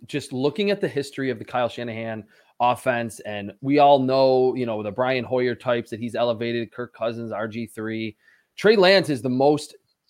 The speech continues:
talent, like, naturally talented quarterback that he's ever had. I think in terms of just being a quarterback, it's probably Matt Ryan, but like you mentioned, Trey Lance can run for a seventy-yard touchdown in the N F L. He's that fast. We saw him do that at, uh, North Dakota State. I,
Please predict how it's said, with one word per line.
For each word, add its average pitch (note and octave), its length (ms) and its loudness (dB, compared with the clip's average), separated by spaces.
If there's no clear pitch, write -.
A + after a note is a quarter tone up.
talent, D#3 500 -6
like, C3 140 -2
naturally D#3+ 520 0
talented C#3+ 460 -8
quarterback A2 480 -6
that G#2+ 100 -10
he's A2+ 180 -8
ever G2+ 180 -10
had. F#2+ 160 -8
I A2 40 -4
think D3 220 -4
in - 240 -20
terms F#3+ 180 2
of D#3 60 0
just D3 160 -4
being D3+ 340 2
a C#3 240 0
quarterback, C#3+ 640 0
it's B2 100 -12
probably B2 280 0
Matt A2 200 -6
Ryan, A#2 380 -2
but G#2+ 220 -6
like C3 120 -4
you D3+ 100 0
mentioned, A#2 440 -2
Trey F3+ 260 -2
Lance D3+ 340 -2
can B2+ 200 -6
run C3 300 2
for B2 140 -4
a A2+ 40 -4
seventy-yard A2+ 500 -4
touchdown G2+ 360 -10
in F#2+ 80 -14
the F#2+ 80 -14
N F#2 100 -14
F F#2+ 120 -18
L. F2+ 100 -12
He's G#2 180 -14
that C3 240 -2
fast. A#2 340 -2
We C3 80 -6
saw C3+ 180 2
him B2+ 180 -2
do A#2+ 140 -2
that A#2 180 0
at, A#2 180 0
uh, A2 180 -4
North A2+ 220 -8
Dakota G#2+ 300 -8
State. A#2 420 -6
I, A#2+ 100 -4